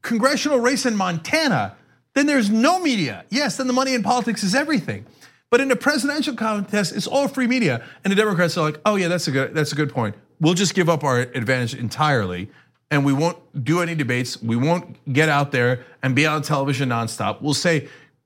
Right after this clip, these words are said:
Hillary Clinton will give super boring speeches that no one will cover. And then, oops,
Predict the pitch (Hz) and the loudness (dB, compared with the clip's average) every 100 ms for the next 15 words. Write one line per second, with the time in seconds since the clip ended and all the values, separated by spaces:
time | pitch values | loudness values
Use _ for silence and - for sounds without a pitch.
0 | 151 147 143 196 185 175 196 165 156 160 | -4 -2 0 0 0 0 -2 0 0 0
1 | 139 - _ - - - - - - - | -2 -8 _ -10 -8 -8 -8 -8 -10 -2
2 | 320 349 240 160 139 120 107 202 208 175 | 2 2 2 2 0 -2 0 2 2 0
3 | 135 123 165 180 - 107 104 - - - | -4 -6 -4 -6 -4 -6 -6 -10 -20 -2
4 | 147 143 147 180 226 202 160 131 123 208 | -2 0 2 4 4 2 0 0 0 -2
5 | 170 98 120 - _ _ _ _ _ 190 | -2 -6 -12 -16 _ _ _ _ _ -2
6 | 208 196 - 320 320 - - | 0 -2 -2 -2 -2 -6 -8